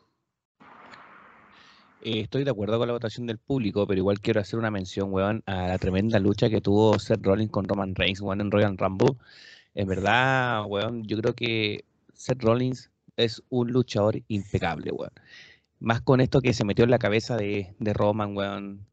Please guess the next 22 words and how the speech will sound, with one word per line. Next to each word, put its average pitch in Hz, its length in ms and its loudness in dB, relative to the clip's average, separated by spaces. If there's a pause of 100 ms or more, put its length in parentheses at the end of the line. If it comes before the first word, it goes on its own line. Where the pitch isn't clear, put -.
(120)
Eh, 98 500 -10 (300)
entonces, 98 920 -2 (540)
fue 123 120 4
una, 123 140 6
una, 139 280 2 (140)
hace 131 180 -4
mucho 160 260 0
tiempo 160 260 2
que 143 120 0
no, 143 400 0
que 123 120 0
no 127 120 2
estaba 131 340 0
como 123 220 2
tan 139 220 0
metido 123 320 2
en 127 60 2
una 120 120 2
lucha, 117 320 0
weón, 117 200 2
tan 123 120 0
expectante. 127 760 0